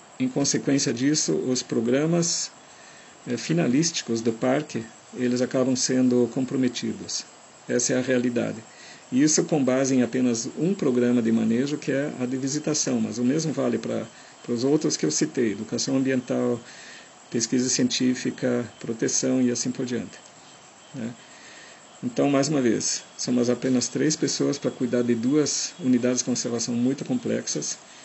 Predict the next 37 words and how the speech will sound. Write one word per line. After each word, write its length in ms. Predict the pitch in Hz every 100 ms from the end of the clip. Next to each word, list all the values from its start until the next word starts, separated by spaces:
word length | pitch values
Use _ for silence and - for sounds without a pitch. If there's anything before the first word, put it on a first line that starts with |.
| -
sendo 360 | - - 131 131
que 200 | 127 131
a 120 | 120
área 220 | 123 135
meio 400 | 117 127 151 113 110 - -
consome 640 | 123 - 131 131 123 107 120
de 140 | 120
setenta 680 | 117 - - 139 165 170 -
a 60 | 123
oitenta 460 | 123 120 135 127 123
por 180 | 120
cento 380 | 117 - 127 123
da 120 | 117
nossa 280 | 120 120 -
energia, 640 | 120 117 110 110 120 113 113 - - - - - - - -
da 100 | 117
nossa 260 | 120 131
força 400 | 120 - 143 156
de 80 | 127
trabalho, 520 | 123 127 110 123 135
da 120 | 120 117
nossa 280 | 123 - 110 -
disposição 920 | 110 120 151 - 131 120 117 - 135
em 80 | 127
trabalhar, 560 | 113 120 113 113 120 127 - - - -
setenta 640 | - 120 143 147 170 160
a 20 |
oitenta 440 | 127 127 143 135
por 180 | 120 123
cento 460 | - 131 131 127 123 - - - - -
do 140 | 120
todo 480 | 113 131 131 131 123
é 60 |
consumido 520 | 123 127 - 123 127 123
pela 280 | 131 123
área 180 | 120 123
meio, 320 | 117 113 107